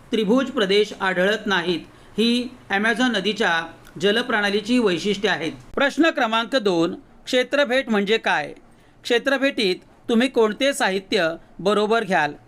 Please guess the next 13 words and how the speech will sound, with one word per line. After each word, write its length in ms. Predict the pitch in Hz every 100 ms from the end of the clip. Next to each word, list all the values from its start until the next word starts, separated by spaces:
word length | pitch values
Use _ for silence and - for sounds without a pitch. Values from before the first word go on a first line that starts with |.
| -
उत्तर, 480 | 214 - 208 165 - - - - -
एखाद्या 400 | 220 226 262 269
ठिकाणास 640 | 269 190 214 220 170 170 - - -
प्रत्यक्ष 480 | 226 233 269 269 269
भेट 320 | 190 190 175
देऊन 360 | 233 185 170 175 - - -
तेथील 340 | 233 254 254
भौगोलिक 600 | 202 196 190 247 202 180 - - -
व 120 | 240
सांस्कृतिक 640 | 247 196 196 - 226 277
घटकांची 480 | 208 - 226 220 240
माहिती 380 | 214 170 170 226
मिळवणे 500 | 226 247 220 175